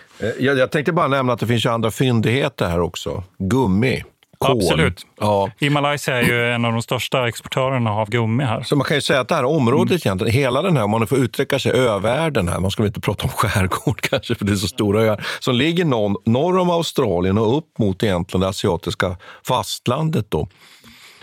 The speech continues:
Speaker 1: eh, är ju egentligen på något sätt lite som ett, man skulle kunna säga ett, ett smörgåsbord för japanerna. De behöver ju de här råvarorna och det är ju den strategiska frågan här, att japanerna lägger under sig de här områdena.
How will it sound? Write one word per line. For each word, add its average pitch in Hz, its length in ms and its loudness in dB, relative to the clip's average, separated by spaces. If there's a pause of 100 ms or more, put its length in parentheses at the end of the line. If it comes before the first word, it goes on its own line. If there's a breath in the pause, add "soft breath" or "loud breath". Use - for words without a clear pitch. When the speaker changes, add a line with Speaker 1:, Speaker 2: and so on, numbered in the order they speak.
(220 loud breath)
Speaker 1:
eh, 98 240 0 (280)
är 127 120 2
ju 113 160 2
egentligen 107 420 0
på 127 100 -2
något 110 220 -2
sätt - 260 -2
lite 95 240 -2
som 98 200 0
ett, 95 240 -4 (160)
man 110 100 -2
skulle 135 180 -2
kunna 147 220 -2
säga 113 180 0
ett, - 180 -8
ett 110 120 -2
smörgåsbord 127 880 0
för 87 520 -2 (120)
japanerna. 90 720 -4 (520 loud breath)
De 113 140 0
behöver 147 440 2
ju 139 100 2
de 123 140 2
här 92 80 2
råvarorna 113 680 0
och 92 80 0
det 127 80 0
är 127 40 2
ju 98 120 2
den 107 140 0
strategiska 107 760 -2
frågan 101 480 0
här, - 180 -6
att - 180 -8
japanerna 95 440 -2
lägger 98 280 0
under 117 260 2
sig 113 140 0
de 95 120 0
här 80 60 0
områdena. 82 340 -2